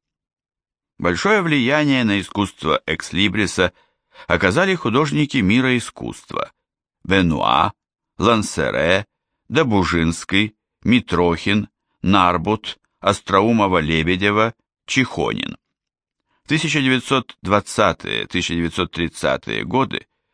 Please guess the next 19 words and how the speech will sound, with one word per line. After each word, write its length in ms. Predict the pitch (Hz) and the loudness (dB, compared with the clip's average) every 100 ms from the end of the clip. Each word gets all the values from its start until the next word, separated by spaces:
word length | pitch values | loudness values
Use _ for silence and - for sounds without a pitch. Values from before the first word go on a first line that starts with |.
| _ - - | _ -20 -2
характер 560 | 123 175 190 - 151 - | 2 2 0 0 -2 0
отечественного 1080 | 113 123 113 98 - 87 87 90 90 87 - | -2 -2 0 -4 -4 -2 0 2 2 0 -2
экслибриса 800 | 85 - 147 151 92 73 - - _ _ _ _ - | -8 -4 -2 0 -2 -2 -6 -8 _ _ _ _ -8
определили 640 | - 87 123 131 160 214 185 | -2 0 0 0 0 0 0
работы 480 | 143 120 156 156 120 | 0 0 -2 0 0
ведущих 560 | 101 92 131 - 95 | 0 0 -2 -2 -4
мастеров 480 | 87 80 - 92 90 | -4 -4 -2 0 0
графики 720 | 73 60 69 - - 101 95 _ _ _ _ | 0 -2 -2 -4 -2 -2 -2 _ _ _ _
Фаворского, 1000 | - 78 64 104 135 - - 131 135 131 - _ - | 0 0 2 2 0 -2 -4 0 0 0 -6 _ -8
Кравченко, 920 | 80 85 92 - 98 92 101 101 98 _ | 0 2 0 -2 -2 0 0 0 0 _
Куприянова. 840 | - 92 95 85 69 64 69 69 - _ _ _ _ _ _ _ - | -6 -2 0 0 0 -4 -6 -6 -10 _ _ _ _ _ _ _ -2
В 40 | |
тысяча 260 | 110 - 104 | -2 0 0
девятьсот 400 | 104 95 110 - | 0 0 -2 -2
шестидесятые, 800 | 95 92 90 87 101 95 87 85 | -6 -4 -4 0 0 0 0 -2
тысяча 240 | 87 67 | -4 -4
девятьсот 400 | 80 80 82 80 | -4 -2 -4 -4
восьмидесятые 800 | 69 - 64 71 131 147 - 156 | -4 -4 -8 -4 -2 -2 -2 -4
годы 380 | 139 156 143 | -2 -2 -2